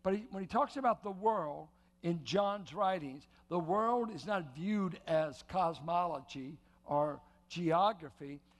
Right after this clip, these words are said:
It's viewed as that system under the control of Satan, and that it has a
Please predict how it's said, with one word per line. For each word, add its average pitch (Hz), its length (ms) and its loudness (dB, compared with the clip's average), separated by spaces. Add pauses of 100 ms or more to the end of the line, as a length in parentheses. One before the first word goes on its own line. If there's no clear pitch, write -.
(220)
It's 196 200 0
viewed 240 680 0 (240)
as 175 220 0
that 226 320 0
system 160 720 -6 (240)
under 202 260 2
the 180 180 -2
control 190 960 0
of 170 120 -6
Satan, 156 720 -4 (540)
and 190 160 2
that 190 100 4
it 175 140 -2
has 180 340 0 (100)
a 160 180 -2